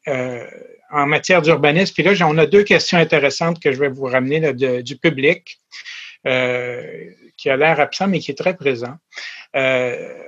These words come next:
on a, euh, est-ce que les, les outils en urbanisme cap-, sont capables de, on, de, de, d'aller au vingt et un, au vingt et unième siècle ? Tu sais, en, finalement, Montréal a inventé un modèle de plan d'urbanisme qui,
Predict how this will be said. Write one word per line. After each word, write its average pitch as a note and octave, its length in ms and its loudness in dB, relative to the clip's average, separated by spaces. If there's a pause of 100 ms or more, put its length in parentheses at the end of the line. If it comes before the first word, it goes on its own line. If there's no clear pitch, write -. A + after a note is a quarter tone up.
on C#3+ 280 -2
a, G3 280 6
euh, C3+ 480 4
est-ce D3+ 160 -4
que - 80 -2
les, G#3 400 0 (300)
les D#3 260 2
outils G3+ 300 2
en F3+ 100 4
urbanisme D3 580 4
cap-, D3 300 2
sont D#3 240 0
capables F3+ 500 2
de, C#3+ 100 4
on, C#3 260 0 (420)
de, C3+ 300 -2
de, C#3 260 -8 (280)
d'aller D#3 340 4
au F#3 160 8
vingt F3+ 280 2
et D3+ 280 4
un, - 60 -10
au C#3 40 -4
vingt F#3 240 4
et F#3+ 60 6
unième D3+ 260 4
siècle ? C3+ 340 2
Tu - 100 -2
sais, D3 120 4
en, C3+ 160 -2 (240)
finalement, F3+ 420 2
Montréal F#3+ 540 6
a D3 80 6
inventé F3+ 720 4
un C3+ 280 4
modèle D#3+ 500 4
de D3+ 80 6
plan D#3+ 240 2
d'urbanisme C#3+ 720 2
qui, B2+ 200 -10